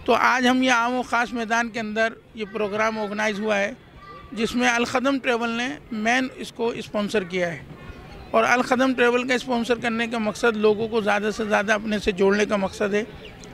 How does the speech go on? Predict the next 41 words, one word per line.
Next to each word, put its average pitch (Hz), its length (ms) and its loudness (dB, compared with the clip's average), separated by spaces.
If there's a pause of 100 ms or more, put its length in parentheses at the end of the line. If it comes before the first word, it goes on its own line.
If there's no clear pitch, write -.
(240)
اسی 269 240 4
مقصد 240 380 2
کے 247 100 2
تحت 220 320 0
ہم 214 140 -4
یہاں 208 240 -2
اورنگ 208 360 -2
آباد 190 240 0
میں 202 140 -2
ہم 196 140 -2
نے 202 60 2
اپنا 208 220 -2
کام 190 300 -2
شروع 185 160 -4 (120)
کیا - 80 -12
ہے۔ - 220 -16 (500)
اور 226 100 6
الحمدللہ 262 760 4
ہم 240 220 -2
ابھی 226 280 -2
تک 247 360 -2 (640)
اپنے 285 540 2 (260)
سارے 254 400 2
all 262 280 2
over 247 240 0
انڈیا 226 300 2
سے 214 280 -4 (100)
اس 240 120 -4
سال 233 280 0
ہم 226 220 -4 (340)
ساڑھے 233 240 2
چار 226 400 0
ہزار 208 300 0 (480)
عمرہ 220 260 0
کرنے 208 280 -4
والے 202 260 2
زائرین 196 380 -2
کو 202 120 0
بھیج 190 200 -4
چکے 180 260 -6
ہیں۔ 165 140 -8